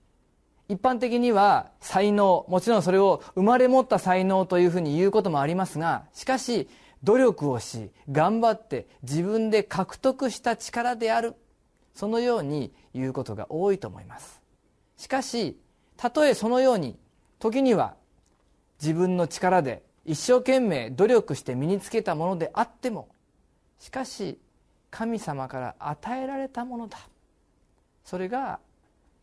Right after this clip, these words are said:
聖書の教えるところであり、私たちの信仰が立つべきところです。すべては神様がくださったものである。それは、そういう才能、能力といったものだけではなく、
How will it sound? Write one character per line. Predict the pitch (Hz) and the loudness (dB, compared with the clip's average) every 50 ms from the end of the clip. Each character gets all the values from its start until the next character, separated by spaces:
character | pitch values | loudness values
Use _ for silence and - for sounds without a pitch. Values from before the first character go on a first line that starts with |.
| _ _ _ _ | _ _ _ _
聖 | - - 165 151 | -8 -4 -2 -2
書 | 135 - 120 | -2 -2 -6
の | 113 110 110 110 | -8 -8 -8 -10
教 | - - - 127 | -10 -8 -6 -6
え | 120 | -6
る | 117 | -6
と | - 123 | -8 -10
こ | 120 123 | -8 -8
ろ | 113 104 | -10 -8
で | 110 113 139 | -8 -8 -8
あ | 185 | -8
り、 | 240 247 233 - - _ _ _ _ _ _ _ _ _ _ - | -8 -8 -12 -14 -16 _ _ _ _ _ _ _ _ _ _ -10
私 | - 170 175 165 - | -8 -4 -4 -4 -4
た | - 139 | -4 -6
ち | - | -6
の | 135 120 | -6 -8
信 | 117 - - 147 139 135 | -8 -6 -6 -6 -6 -6
仰 | 131 - 131 123 123 | -6 -6 -8 -6 -6
が | 143 156 135 107 90 _ _ _ _ _ - - | -4 -6 -6 -6 -8 _ _ _ _ _ -14 -14
立 | 175 165 170 151 | -12 -10 -8 -8
つ | |
べ | 120 110 | -8 -8
き | 104 - - 113 98 73 67 _ - | -10 -10 -12 -12 -12 -12 -14 _ -18
と | - | -16
こ | 123 - 120 | -12 -12 -12
ろ | 113 | -12
で | - - | -12 -12
す。 | 104 - - - - - - - _ _ _ _ _ _ _ _ _ _ _ _ _ _ _ _ _ _ _ _ _ _ _ _ _ _ - _ - _ - | -14 -14 -14 -16 -18 -20 -20 -20 _ _ _ _ _ _ _ _ _ _ _ _ _ _ _ _ _ _ _ _ _ _ _ _ _ _ -20 _ -20 _ -16
す | - - - - 285 | -12 -8 -4 -2 0
べ | 311 285 226 | 2 2 0
て | 165 - 117 | 0 -4 -8
は | 113 120 127 120 104 - _ _ _ _ _ _ _ - | -6 -4 -4 -6 -6 -10 _ _ _ _ _ _ _ -10
神 | - 269 277 277 269 233 | -4 -4 -2 -2 -2 -2
様 | - 160 131 120 117 | -4 -4 -6 -6 -6
が | 127 127 120 | -8 -8 -10
く | - - | -8 -4
だ | 151 180 180 | -2 -2 -2
さ | 170 185 | -2 -4
っ | 180 | -10
た | - _ - 160 | -10 _ -8 -6
も | 151 156 | -6 -6
の | 156 156 135 | -6 -6 -8
で | 120 113 | -10 -10
あ | 117 120 | -12 -14
る。 | 123 - _ _ _ _ _ _ _ _ _ _ _ _ _ _ _ | -16 -18 _ _ _ _ _ _ _ _ _ _ _ _ _ _ _
そ | _ - 185 | _ -2 0
れ | 180 | 2
は、 | 170 180 196 180 127 104 - _ _ _ _ _ _ _ _ _ _ _ _ - | 4 4 4 4 2 0 -4 _ _ _ _ _ _ _ _ _ _ _ _ -10
そ | - 165 160 | -4 -2 0
う | 160 | 2
い | 160 160 | 2 0
う | 147 | 0
才 | - - - 180 190 196 190 | -2 0 2 4 4 4 4
能、 | 190 185 175 170 165 156 147 | 4 4 4 4 2 0 0
能 | 165 175 202 208 185 | 0 2 4 4 4
力 | 156 143 123 131 | 2 0 -2 -4
と | - 143 131 | -6 -6 -6
い | 127 | -6
っ | |
た | 120 - 135 | -6 -6 -6
も | 135 139 | -6 -4
の | 139 131 | -4 -4
だ | 131 135 | -4 -4
け | 139 151 | -4 -4
で | 139 139 | -4 -4
は | 123 120 | -6 -6
な | 123 143 147 | -6 -6 -6
く、 | 143 - 180 196 175 123 98 - | -6 -2 0 0 0 0 -2 -8